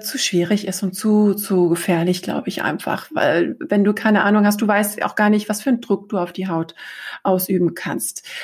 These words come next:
Ähm, was für eine Tiefe ist jetzt für deine Hautbild überhaupt in Ordnung? Also da sind so viele Punkte, die berücksichtigt werden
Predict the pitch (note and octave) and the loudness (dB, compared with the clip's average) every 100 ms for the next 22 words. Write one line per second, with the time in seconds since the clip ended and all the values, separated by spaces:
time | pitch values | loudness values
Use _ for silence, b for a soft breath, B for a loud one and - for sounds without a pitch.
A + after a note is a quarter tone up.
0 | B G#3 G3+ A#3 A#3 B3 A#3+ - - G#3+ | B 2 4 2 0 0 0 -2 0 2
1 | G#3 G#3+ F#3 F3+ F#3+ - - G#3 F#3 F#3+ | 2 2 0 0 -2 -2 -2 2 2 2
2 | F#3+ G3 G#3 G#3 F#3+ F#3 F#3 F3+ F#3 F3 | 0 0 0 0 0 0 -2 -2 -4 -4
3 | D#3+ D#3 F3+ E3+ B B B A3 G#3+ A3+ | -4 -6 -6 -10 B B B -2 0 2
4 | A3+ A#3 C4+ - C#4 B3 A#3+ A3+ - B3+ | 2 4 2 2 2 4 4 0 0 0
5 | C4+ A3+ G#3 G3+ A3+ - A#3 G#3 G#3 - | 0 0 0 0 0 -4 -6 -4 -6 0
6 | G#3 G3+ G3+ G3+ | 2 4 2 0